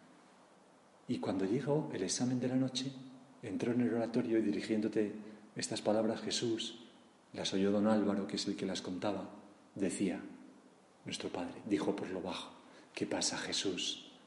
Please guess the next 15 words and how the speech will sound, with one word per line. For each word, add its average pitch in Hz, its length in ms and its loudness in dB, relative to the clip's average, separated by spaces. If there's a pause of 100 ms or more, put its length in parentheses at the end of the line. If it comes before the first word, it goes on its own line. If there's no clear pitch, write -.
(100)
¿Es 104 120 -2
que 92 140 4
ya 92 160 4
no 90 100 4
me 90 140 2
quieres?". - 540 0 (1160)
Refiriéndose 196 880 10 (460)
a 107 100 0
que 127 100 2
ese 135 180 2
día 151 260 4 (1080)
no 120 80 8
le 139 80 8
había 135 200 6
mandado 87 400 0